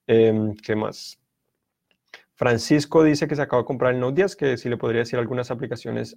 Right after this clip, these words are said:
eh, para para sacarle más provecho, eh, que muy buen podcast y que saludos. Bueno, saludos, muchas gracias por el comentario. Espero que compartan este podcast con sus amigos para que también formen parte de esta comunidad de actualización Android,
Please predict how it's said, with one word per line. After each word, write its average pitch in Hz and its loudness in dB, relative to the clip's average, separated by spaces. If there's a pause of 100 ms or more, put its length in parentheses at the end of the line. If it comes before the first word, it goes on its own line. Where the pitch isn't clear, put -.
eh, 117 -2 (160)
para 117 2 (480)
para 117 0
sacarle 117 4
más 127 2
provecho, 170 2 (100)
eh, 113 -2
que 113 -4
muy 110 -4
buen 117 -2
podcast 143 0
y - -20
que 113 -8
saludos. 117 -2
Bueno, 113 -2
saludos, 117 0
muchas 123 0
gracias 117 4
por 127 2
el 117 0
comentario. 123 2
Espero 113 -4
que 120 -4
compartan 113 0
este 131 -6
podcast 117 -4
con 120 -6
sus 110 -12
amigos 110 -6
para 113 -2
que 113 -8
también 110 -8
formen 117 0
parte 117 2
de 123 -2
esta - -10
comunidad 117 -2
de 113 0
actualización 123 0
Android, 160 6